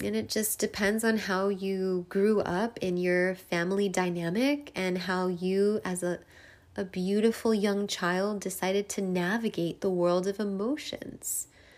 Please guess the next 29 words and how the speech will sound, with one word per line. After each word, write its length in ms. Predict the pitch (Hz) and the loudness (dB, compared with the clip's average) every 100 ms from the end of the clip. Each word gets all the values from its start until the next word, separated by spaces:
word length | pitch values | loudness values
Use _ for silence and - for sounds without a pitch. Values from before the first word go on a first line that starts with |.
| - _ _ | -20 _ _
You 100 | 202 | 0
know, 180 | 208 208 | 2 2
what 360 | 185 202 208 | 4 2 2
belief 500 | 220 220 220 262 262 | 2 2 2 2 0
patterns 520 | - 208 190 196 196 | 0 2 4 2 0
did 200 | 196 180 | -2 -2
you 140 | 190 208 | 0 0
install 880 | 196 180 - 196 240 240 190 214 247 - - _ | 0 0 2 2 2 2 0 -4 -8 -20 -20 _
to 140 | - 196 | -6 -6
keep 360 | 196 208 202 | -4 -4 -2
your 280 | 196 202 233 | -2 2 2
reality 680 | 214 202 185 185 190 202 220 | 4 2 2 2 0 0 -2
safe 460 | - - 240 294 | -2 0 2 2
for 200 | - - 185 | -2 -2 0
yourself? 800 | 170 175 - - - - - - | 2 -2 -4 -4 -6 -10 -14 -6
Because, 560 | 202 - 220 208 - - - - - _ _ _ _ _ _ | -4 0 0 0 -4 -6 -18 -20 -20 _ _ _ _ _ _
you 140 | 220 | 0
know, 220 | 240 233 233 | 2 4 4
you 160 | 240 | 6
were 100 | 254 | 6
doing 320 | 208 202 240 | 6 4 4
the 60 | 240 | 2
best 400 | 196 202 233 - | 0 -2 -2 -4
that 100 | - | -4
you 80 | 202 | -4
could 180 | - 233 | -2 -4
at 120 | 233 | -4
the 60 | |
time. 680 | 185 - 202 247 269 220 - | -8 -6 -2 -2 -2 -4 -8